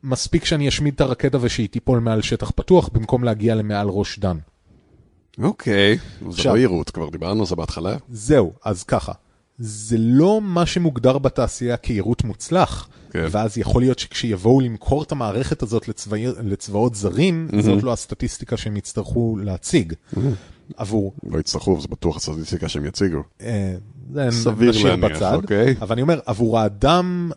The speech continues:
Speaker 1: הסביר בישראל, שנכנס למקלט מהאזעקה, ומה שמעניין אותו זה שרקטה פעילה לא תיפול על הבית שלו,
Speaker 2: כן.
Speaker 1: זה בהחלט יירוט
Speaker 2: יהיה.
Speaker 1: מוצלח, תחת
Speaker 2: בטח.
Speaker 1: ההגדרה הזאת, כי הטיל לא הגיע לאזור מ-, אה, סליחה, כי הרקטה לא הגיעה לאזור מיושב.
Speaker 2: מהמם.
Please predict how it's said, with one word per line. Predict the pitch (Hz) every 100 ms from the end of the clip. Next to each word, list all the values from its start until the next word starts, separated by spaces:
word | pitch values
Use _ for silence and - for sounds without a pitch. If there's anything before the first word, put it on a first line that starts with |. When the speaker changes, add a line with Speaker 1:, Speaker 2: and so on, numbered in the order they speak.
| -
Speaker 1:
הסביר | - 110 104 101 101 98 95 92 92 - - 98 117 165
בישראל, | 151 120 - 113 117 127 90 85
שנכנס | - 95 - 135 151
למקלט | 147 120 - 127
מהאזעקה, | 143 127 95 - 139 107
ומה | 92 107
שמעניין | 135 117 107 127
אותו | 135 123
זה | 104
שרקטה | - 95 - 143 -
פעילה | - 117 120 127
לא | 120
תיפול | - - 135 123
על | 107
הבית | 92 151 175
שלו, | - 82 92
Speaker 2:
כן. | 117 85 78 - -
Speaker 1:
זה | 104
בהחלט | 107 104 - 101 107 -
יירוט | 123 113 107 90
Speaker 2:
יהיה. | 85
Speaker 1:
מוצלח, | - - 190 127 - -
תחת | -
Speaker 2:
בטח. | 107
Speaker 1:
ההגדרה | 95 92 98
הזאת, | 135 220 -
כי | -
הטיל | - - 202
לא | 165
הגיע | 135 127 135
לאזור | 117 101 120
מ-, | 117 -
אה, | 95 - -
סליחה, | - - 90 - - _ -
כי | 101
הרקטה | 87 - 202 185
לא | 135
הגיעה | 135 123 123
לאזור | 113 101 110
מיושב. | 110 104 - 107 78 80 - -
Speaker 2:
מהמם. | 95 101